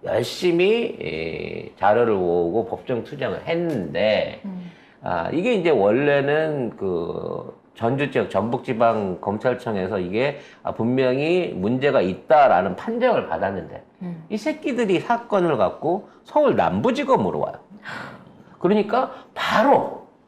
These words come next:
Speaker 1: 바로 기각이 돼버리는 겁니다.
Speaker 2: 음.
Speaker 1: 그냥 무슨 소송을 집어넣어도 담당이 남부일 때는 기각이 돼버리는 희한한 일이 일어난다는 거죠. 결국 남부지법은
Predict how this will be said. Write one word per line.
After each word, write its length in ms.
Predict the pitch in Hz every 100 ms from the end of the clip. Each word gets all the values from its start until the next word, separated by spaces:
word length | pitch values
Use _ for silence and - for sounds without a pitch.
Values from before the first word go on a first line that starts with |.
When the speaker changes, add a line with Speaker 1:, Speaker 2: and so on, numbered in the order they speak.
| _ -
Speaker 1:
바로 500 | - - 190 302 -
기각이 420 | 123 120 104 87
돼버리는 360 | 82 76 71
겁니다. 220 | 69 - - - 196
Speaker 2:
음. 260 | 180 165 - _ _ _
Speaker 1:
그냥 180 | - 226
무슨 320 | 143 202 330
소송을 400 | 294 311 269 254
집어넣어도 680 | - 127 156 143 127 - - - -
담당이 600 | - 113 165 202 254 247
남부일 560 | 143 90 101 117 110 90
때는 440 | 95 104 220 269 - -
기각이 420 | - 101 135 240
돼버리는 800 | 254 - - 185 156 147 233 - - -
희한한 680 | - - 320 320 302 285 220
일이 240 | 123 92
일어난다는 680 | 104 90 90 85 - - -
거죠. 560 | - - 101 82 - - _ _ _ _ _ _ - - -
결국 380 | - 214 262 -
남부지법은 1600 | 85 95 139 214 240 131 120 151 104 87 101 131 87 73 -